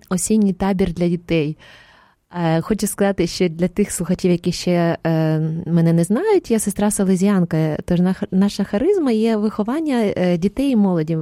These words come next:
е, юного покоління. Е, і, власне,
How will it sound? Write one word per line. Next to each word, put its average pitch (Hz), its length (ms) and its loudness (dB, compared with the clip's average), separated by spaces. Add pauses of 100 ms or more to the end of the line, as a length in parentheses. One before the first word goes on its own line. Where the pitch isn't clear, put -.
е, 165 380 -2
юного 202 380 2
покоління. 202 640 -4 (640)
Е, 170 280 -4 (100)
і, 240 200 -2
власне, 202 720 2